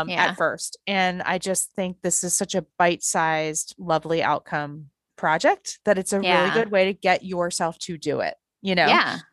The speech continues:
Speaker 2: I love
Speaker 1: Um,
Speaker 2: that.
Speaker 1: so I wanted to recommend that in the theme of doubles, that if you wanna have an ambidextrous knitting <laughs> moment,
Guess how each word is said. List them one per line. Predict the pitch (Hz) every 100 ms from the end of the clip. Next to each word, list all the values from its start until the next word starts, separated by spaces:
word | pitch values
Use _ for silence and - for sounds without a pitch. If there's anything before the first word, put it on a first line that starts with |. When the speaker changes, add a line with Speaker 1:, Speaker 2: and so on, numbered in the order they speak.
| _
Speaker 2:
I | 180
love | 185 196 277
Speaker 1:
Um, | 170
Speaker 2:
that. | 151 131 - _ _ _ _ _ -
Speaker 1:
so | - 233
I |
wanted | 214 226
to | 226
recommend | 214 202 220 190
that | 180 165
in |
the | 196
theme | 190 202 196
of | 185
doubles, | 202 180 156 156 185
that | - 175
if | 175
you | 190
wanna | 180 196
have | 185
an | 185
ambidextrous | 151 180 180 170 - - 175
knitting | 180 165 170
<laughs> | - 226
moment, | 214 - 262